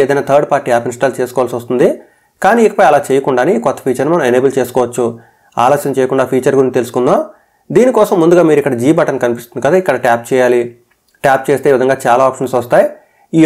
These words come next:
ఆప్షన్స్ అన్నిటితో మనకు పని లేదు, ఒక్కదానితోనే పని ఉంది. మిగతా ఏంటో మీరు తెలుసుకుందాం అనుకుంటే డిస్క్రిప్షన్లో కీబోర్డ్ ట్రిక్స్ అని ఉంటుంది, ఆ వీడియో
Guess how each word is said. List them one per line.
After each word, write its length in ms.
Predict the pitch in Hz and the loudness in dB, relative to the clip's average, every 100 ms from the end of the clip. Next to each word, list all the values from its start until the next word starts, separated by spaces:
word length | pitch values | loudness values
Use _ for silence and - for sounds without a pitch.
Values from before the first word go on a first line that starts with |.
| 160 | 4
ఆప్షన్స్ 280 | 185 208 185 | 2 0 0
అన్నిటితో 300 | 151 170 170 147 | 0 0 0 0
మనకు 160 | 131 131 | -2 -2
పని 120 | 127 123 | 0 2
లేదు, 120 | 165 151 | 2 0
ఒక్కదానితోనే 460 | - 147 143 139 123 123 | 0 -2 0 -2 -2 -2
పని 80 | 120 | 2
ఉంది. 160 | 156 285 - _ _ 147 180 | 2 0 -4 _ _ 0 2
మిగతా 260 | 220 233 185 | 4 4 4
ఏంటో 180 | 185 175 | 4 2
మీరు 100 | 156 139 | 0 -4
తెలుసుకుందాం 340 | - 151 143 127 | -2 -2 0 -2
అనుకుంటే 280 | 127 123 170 | -2 0 0
డిస్క్రిప్షన్లో 420 | - - - 143 143 | -2 -4 0 -2 2
కీబోర్డ్ 340 | 160 185 190 190 | 2 4 2 0
ట్రిక్స్ 200 | 135 139 | -4 -2
అని 60 | 127 | -2
ఉంటుంది, 240 | 120 123 175 - 131 | 0 -2 -2 0 0
ఆ 20 | 127 | 2
వీడియో 160 | 131 | 0